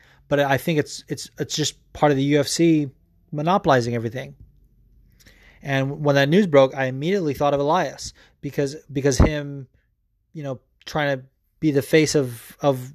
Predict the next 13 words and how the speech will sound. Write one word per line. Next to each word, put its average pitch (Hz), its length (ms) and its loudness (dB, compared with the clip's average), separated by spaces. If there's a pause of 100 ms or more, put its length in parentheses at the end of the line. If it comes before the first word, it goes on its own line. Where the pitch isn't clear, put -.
you 156 120 -6
know, 131 180 0
breaking 143 480 -2
the 135 80 -2
stigma 143 360 0
of 135 180 2
weed 143 380 0
for, 143 160 -4
for 135 140 -4
the 135 80 -2
U 139 100 2
F 127 60 -2
C, 147 380 0